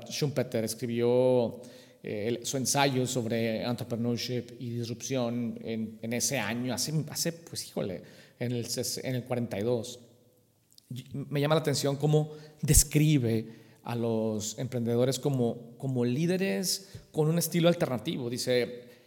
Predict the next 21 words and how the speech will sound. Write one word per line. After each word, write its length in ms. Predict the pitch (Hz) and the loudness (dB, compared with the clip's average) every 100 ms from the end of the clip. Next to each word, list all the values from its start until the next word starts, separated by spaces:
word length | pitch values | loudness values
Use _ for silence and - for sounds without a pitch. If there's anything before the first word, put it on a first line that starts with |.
| _ | _
eh, 680 | - 127 123 120 120 117 120 143 | -4 0 2 2 2 0 -4 -6
yo 100 | 147 | -4
creo 160 | 165 | -2
que, 340 | 175 160 123 - | 2 2 2 -2
no 100 | 143 | 0
dice, 220 | 139 - | 0 0
más 140 | 113 113 | -2 0
bien, 200 | 123 - - - - | -2 -2 -10 -20 -16
yo 200 | 127 139 | -8 -6
creo 220 | - 165 160 | -4 -4 -2
que 240 | 165 143 | 0 0
los, 320 | 135 131 - | 0 -4 -2
los 140 | 139 123 | -2 -2
describe 480 | 127 143 147 175 | -2 0 0 0
de 160 | 170 160 | 0 0
una 100 | 160 | 0
forma 340 | 165 160 156 | 0 -2 -2
que 120 | 156 135 | -2 0
yo 340 | 139 139 - 131 | 0 -2 -6 -4
la 220 | 131 127 | -2 0
des-, 340 | 123 - - | -2 -4 -8